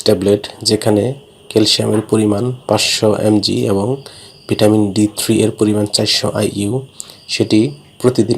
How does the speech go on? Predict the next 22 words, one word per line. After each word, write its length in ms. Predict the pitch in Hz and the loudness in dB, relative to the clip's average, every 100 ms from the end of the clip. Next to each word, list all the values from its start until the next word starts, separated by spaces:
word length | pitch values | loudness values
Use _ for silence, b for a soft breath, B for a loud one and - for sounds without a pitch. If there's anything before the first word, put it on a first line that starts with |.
| - | -2
একটি 220 | 110 - 101 | -4 -4 0
করে 160 | 107 104 104 | 0 0 -2
ট্যাবলেট 360 | 107 101 110 - - - 95 | -2 -2 -2 -6 -12 -6 0
দুইবার 320 | 107 107 120 147 - | 0 0 -4 -6 -2
সেবন 240 | 110 104 110 | 0 2 0
করতে 200 | - - 98 | -4 -6 -8
পারবে। 260 | - - - - _ _ - b b b b b - | -8 -8 -14 -18 _ _ -20 b b b b b -2
এই 120 | 120 120 | 0 2
ট্যাবলেটটি 480 | 127 120 123 - - 131 - _ - | 2 2 -2 -4 -6 -6 -10 _ -2
খাওয়ার 280 | 117 120 117 - | 4 4 4 -2
পর 160 | 98 135 - - b b b b b b b _ - | -2 -2 -6 -20 b b b b b b b _ 0
তেমন 200 | 117 120 117 | 2 2 2
কোনো 140 | 107 110 - | 0 0 0
সাইড 200 | 110 107 | 0 0
এফেক্টস 260 | 104 107 - 110 | -2 0 0 0
না 60 | 110 | 0
থাকলেও 340 | 107 - 104 113 143 - - - | -2 -2 -2 -2 -6 -12 -14 -2
সামান্য 300 | 110 117 117 120 - | 2 2 2 -2 0
সাইড 160 | 107 104 | 0 0
এফেক্টস 260 | 101 107 - 110 | -2 -4 -4 -4
বা 60 | 101 | -4
পার্শ্ব 220 | - - | -2 -4